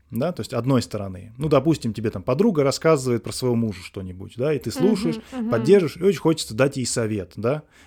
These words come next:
Speaker 1: Тебе же со стороны всё так видно и понятно. Вот, э, э, прям этот фильм учит, мне кажется, а, а, одно из, из того, с чем учит, помолчи.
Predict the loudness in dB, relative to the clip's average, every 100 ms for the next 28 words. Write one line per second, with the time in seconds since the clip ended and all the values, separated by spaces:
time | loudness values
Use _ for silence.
0 | -4 -2 -2 0 0 0 0 -4 -2 -2
1 | -2 -2 0 0 0 -6 -16 -20 -20 -20
2 | -6 -2 -2 -4 -8 -8 -6 -10 -4 2
3 | 2 2 0 -2 2 2 2 0 0 -2
4 | -4 -2 -2 0 -2 -4 -12 -12 -6 -6
5 | -6 -6 -2 2 2 2 -4 -12 -12 -18
6 | -8 -6 -4 -4 -4 -4 -8 -20 _ _
7 | _ _ -2 -2 -2 -6 -14